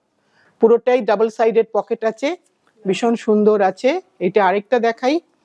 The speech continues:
এটা কিন্তু হালকা সি গ্রিন কালার, তাতে কিন্তু প্যাচ দেওয়া আছে। আর এটার সাইজটা বলে দিই, আহ, ফর্টি সিক্স আর ফিফটি ফোর, ফর্টি সিক্স আর ফিফটি ফোর। এটা আজকে লাস্ট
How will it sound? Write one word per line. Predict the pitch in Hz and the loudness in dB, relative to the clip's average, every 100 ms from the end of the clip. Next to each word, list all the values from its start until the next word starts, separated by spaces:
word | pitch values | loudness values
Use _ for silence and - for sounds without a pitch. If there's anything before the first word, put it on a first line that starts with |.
| _ _ - | _ _ 0
এটা | 202 202 | 0 2
কিন্তু | 233 240 240 240 330 403 _ | -2 0 -2 0 -2 -2 _
হালকা | - - 202 214 214 254 | -14 -2 2 2 0 0
সি | 254 - 233 | 0 -2 -4
গ্রিন | 190 233 233 | 0 2 2
কালার, | 220 202 202 240 349 _ _ _ - | 2 0 2 0 -4 _ _ _ -2
তাতে | 185 185 | -2 0
কিন্তু | 233 233 226 311 381 381 _ - | -2 0 -2 -2 -4 -6 _ 0
প্যাচ | 202 208 208 | 0 0 -6
দেওয়া | 175 185 185 | -4 0 2
আছে। | 180 180 240 359 _ _ _ _ _ _ | 0 -2 -4 -4 _ _ _ _ _ _
আর | - 165 170 | 0 0 2
এটার | 185 208 | 0 2
সাইজটা | 190 - 202 233 - 262 | -2 0 0 0 0 2
বলে | 240 247 | 2 0
দিই, | 240 359 403 _ - | 0 -4 -4 _ -10
আহ, | 196 190 | -4 -4
ফর্টি | - 226 - - | 0 -2 -2 -8
সিক্স | 294 - 302 - | -6 -4 -4 0
আর | 226 | -2
ফিফটি | 190 220 - 233 | -2 -8 -8 -10
ফোর, | - 160 147 _ _ _ _ _ _ | -4 -2 -2 _ _ _ _ _ _
ফর্টি | 220 214 - 254 | 0 2 0 0
সিক্স | - 254 - | 2 -2 2
আর | 240 | 0
ফিফটি | 214 220 - 247 | 0 -8 -6 -8
ফোর। | 233 262 339 - _ _ _ _ - _ _ - | -2 0 0 -4 _ _ _ _ -20 _ _ 0
এটা | 214 214 277 | 0 4 2
আজকে | 254 - 262 | 2 2 2
লাস্ট | 233 208 240 - - | 2 2 0 -10 -20